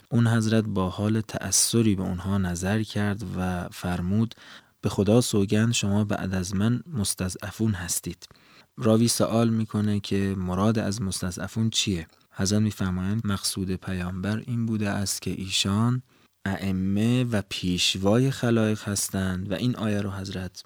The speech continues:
تلاوت می‌کنند که نشان می‌دهد تا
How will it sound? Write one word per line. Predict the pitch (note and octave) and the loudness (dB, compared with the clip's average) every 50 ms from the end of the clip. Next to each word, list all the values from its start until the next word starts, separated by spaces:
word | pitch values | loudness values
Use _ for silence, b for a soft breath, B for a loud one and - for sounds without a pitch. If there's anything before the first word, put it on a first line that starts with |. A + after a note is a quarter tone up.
| _ - | _ -10
تلاوت | - G2+ F#2 F2+ F2 E2+ F#2+ G#2 A#2+ - - - | -4 -2 -2 0 0 0 0 0 -2 -2 -4 -4
می‌کنند | A2 G#2 - - G#2 G2+ G#2 G2 F#2+ F#2 F#2 G2 - _ b b b b b b b | -6 -4 -2 -2 0 0 0 0 0 -2 -4 -8 -12 _ b b b b b b b
که | - - F#2 | -8 -6 -4
نشان | F2+ F2+ F2+ - - G#2+ A2+ A#2 | -2 -2 0 0 0 2 2 2
می‌دهد | A#2 A2 G#2+ G#2+ G2+ F#2+ F#2 G#2 G2 F#2+ F#2 - - - b b b b b b b - | 2 0 0 -2 -4 -4 -4 -2 -2 -2 -4 -6 -8 -18 b b b b b b b -12
تا | - F#2+ F2+ F2+ F2 F2 E2+ A#2+ | -8 -6 -4 -4 -4 -6 -8 -10